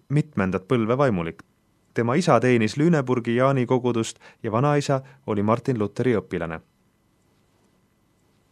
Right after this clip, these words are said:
Pärast Mattiet sai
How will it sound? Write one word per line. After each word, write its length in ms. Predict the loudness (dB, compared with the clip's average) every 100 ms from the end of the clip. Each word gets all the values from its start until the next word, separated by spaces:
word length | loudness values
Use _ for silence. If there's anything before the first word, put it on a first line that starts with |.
| _ _ _ _ _
Pärast 420 | -2 0 -2 -6 -6
Mattiet 560 | -2 -2 0 2 2 -2 -20 -20 -20 -12
sai 580 | -2 2 4 4 2